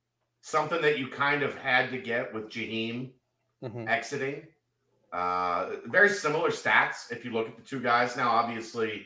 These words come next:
Speaker 1: you know, Cincinnati played at a little bit higher level of, of competition than
Speaker 2: Right.
Speaker 1: uh, New Mexico. But, um, I,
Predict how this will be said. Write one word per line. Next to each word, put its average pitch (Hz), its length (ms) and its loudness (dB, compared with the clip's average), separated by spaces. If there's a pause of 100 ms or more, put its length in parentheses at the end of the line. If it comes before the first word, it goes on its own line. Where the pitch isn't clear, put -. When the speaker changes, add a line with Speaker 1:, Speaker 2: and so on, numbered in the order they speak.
(680)
Speaker 1:
you - 80 -6
know, 87 140 -8
Cincinnati 104 500 -6
played 104 260 -4
at 95 100 -4
a 92 40 -8
little 95 200 -6
bit 95 140 -4
higher 95 380 -2
level 85 520 -4 (140)
of, 87 80 -10
of - 80 -16
competition 87 800 -8
than 82 540 -8
Speaker 2:
Right. - 180 -8 (380)
Speaker 1:
uh, 80 400 -8 (240)
New 98 120 -10
Mexico. 92 680 -6
But, 127 460 8 (500)
um, 107 640 6 (720)
I, 147 140 -8